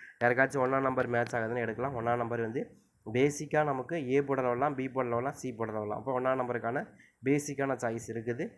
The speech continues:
ட்ரை பண்ணி பாருங்க. ஒண்ணு, ஒண்ணு, ஒண்ணு, மூணு போர்டுலையுமே ஒண்ணாம் நம்பர் வந்தாலும் ஆச்சரியப்படக்கில்லை. அது மாதிரி தான் நம்ம எதிர்பார்க்குறோம். ரெண்டுக்கு ஒண்ணு, மூணுக்கு ஒண்ணு, நாலுக்கு ஒண்ணு. சரிங்களா? ட்ரை பண்ணி பாருங்க. அடுத்து வந்து நம்ம என்ன எதிர்பார்க்குறோம்? எட்டாம் நம்பர். எட்டாம் நம்பரை பொறுத்த வரைக்கும் நம்ம என்ன எதிர்பார்க்குறோம்? பேசிக்கா அது வரணும், வந்தே தீரணும். ஏன்னா,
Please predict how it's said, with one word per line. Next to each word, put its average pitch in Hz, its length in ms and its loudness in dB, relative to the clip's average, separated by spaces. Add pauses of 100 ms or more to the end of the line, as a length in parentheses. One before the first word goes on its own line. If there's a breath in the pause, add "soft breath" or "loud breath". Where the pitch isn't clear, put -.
(220 soft breath)
ட்ரை 139 180 2
பண்ணி 139 200 2
பாருங்க. 113 320 2
ஒண்ணு, 131 280 2 (120)
ஒண்ணு, 127 360 2
ஒண்ணு, 107 240 -2
மூணு 127 240 -2
போர்டுலையுமே 123 420 -2
ஒண்ணாம் 120 220 -2
நம்பர் 113 220 -4
வந்தாலும் 110 380 -2 (320 loud breath)
ஆச்சரியப்படக்கில்லை. 113 760 0 (100)
அது 110 160 -6
மாதிரி 107 180 -4
தான் 113 140 0
நம்ம 107 160 -6
எதிர்பார்க்குறோம். 107 440 -4
ரெண்டுக்கு 139 300 2
ஒண்ணு, 135 220 0
மூணுக்கு 127 340 -2
ஒண்ணு, 131 200 0 (720)
நாலுக்கு 113 440 6
ஒண்ணு. 107 240 -2
சரிங்களா? 113 360 0
ட்ரை 113 180 0
பண்ணி 113 180 -4
பாருங்க. 110 240 -4
அடுத்து 135 180 0
வந்து 139 140 2
நம்ம 123 180 0
என்ன 117 160 0
எதிர்பார்க்குறோம்? 110 420 -4
எட்டாம் 123 180 0
நம்பர். 110 260 -2 (400 soft breath)
எட்டாம் 156 240 4
நம்பரை 170 200 4
பொறுத்த 143 220 -2
வரைக்கும் 143 220 0
நம்ம 131 140 0
என்ன 127 140 0
எதிர்பார்க்குறோம்? 117 400 -2
பேசிக்கா 131 360 -2
அது 127 180 0
வரணும், 117 320 -2
வந்தே 113 300 -4
தீரணும். 110 380 -4
ஏன்னா, 120 220 2